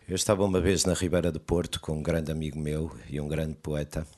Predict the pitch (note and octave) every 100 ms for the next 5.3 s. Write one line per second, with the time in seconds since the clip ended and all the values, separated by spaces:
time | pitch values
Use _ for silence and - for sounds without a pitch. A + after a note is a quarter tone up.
0 | _ - B1 - - - D2+ D#2 C#2+ D#2+
1 | C#2+ D2+ D2 D#2 - - - C#2 C2+ D2
2 | - - _ - - F#2 D#2 D#2+ D#2+ -
3 | D#2 D2 E2 E2 - - D#2 D2+ D#2+ E2+
4 | D#2 D2+ D2 E2 D#2 D#2 F2 F2 D#2 C#2+
5 | D#2 D#2